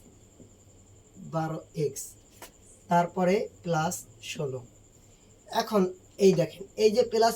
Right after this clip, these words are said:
বারো এক্স আর এই প্লাস বারো এক্স, এই দুইটা যোগ করলে আমাদের চব্বিশ এক্স হয়। এখন যদি এই বারো এক্স, বারো এক্স যদি, মানে, বারো এক্স, বারো এক্স যদি গুণ করি, তাহলে আমাদের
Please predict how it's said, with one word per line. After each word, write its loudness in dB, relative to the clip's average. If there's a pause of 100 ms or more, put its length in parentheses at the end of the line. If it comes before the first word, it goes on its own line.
(100)
বারো 4 (100)
এক্স -6 (380)
আর 4 (140)
এই 8
প্লাস 2 (120)
বারো 0
এক্স, -12 (520)
এই 8
দুইটা 2 (400)
যোগ 2
করলে 2
আমাদের 4 (100)
চব্বিশ 2
এক্স -6 (100)
হয়। 0 (540)
এখন 2 (120)
যদি 2 (320)
এই 8 (640)
বারো 2 (120)
এক্স, -4 (180)
বারো 0
এক্স -6
যদি, -6 (440)
মানে, 0 (160)
বারো 4 (200)
এক্স, -6 (160)
বারো 2
এক্স -12 (140)
যদি -2 (100)
গুণ 2 (100)
করি, 0
তাহলে 0
আমাদের 0